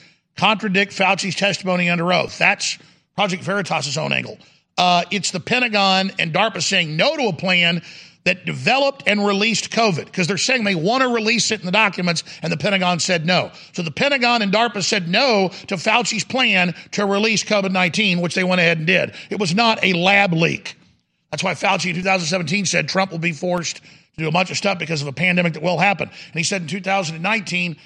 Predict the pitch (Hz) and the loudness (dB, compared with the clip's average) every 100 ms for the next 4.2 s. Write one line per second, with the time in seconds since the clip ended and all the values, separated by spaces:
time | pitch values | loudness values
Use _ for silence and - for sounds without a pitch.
0 | _ _ 156 - 240 190 202 185 165 - | _ _ -6 -4 -4 -2 0 0 -2 -4
1 | 170 - 214 269 269 269 - - - 254 | -6 -2 0 2 0 -2 -8 -12 -4 0
2 | 226 220 226 214 196 170 151 247 254 240 | 2 2 2 0 0 -2 -2 0 0 2
3 | 240 220 - _ _ - 180 147 185 175 | 0 -4 -14 _ _ -6 -4 -2 -2 0
4 | 175 170 | 0 -2